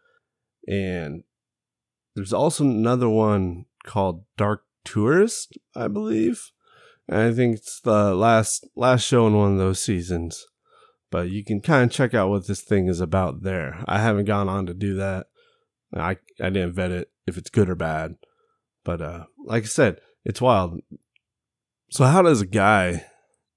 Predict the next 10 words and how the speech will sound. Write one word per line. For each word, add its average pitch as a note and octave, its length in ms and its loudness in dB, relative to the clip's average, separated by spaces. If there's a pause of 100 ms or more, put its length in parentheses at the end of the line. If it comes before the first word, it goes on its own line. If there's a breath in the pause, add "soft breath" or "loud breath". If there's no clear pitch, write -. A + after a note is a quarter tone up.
(400)
do A2+ 160 6
all A#2+ 260 8
of G2+ 100 2
this G#2 200 0
for F2+ 160 -6
free? F2+ 560 0 (880)
So - 180 -2
it G#2 60 2
sounds D3 360 4
like G#2+ 280 4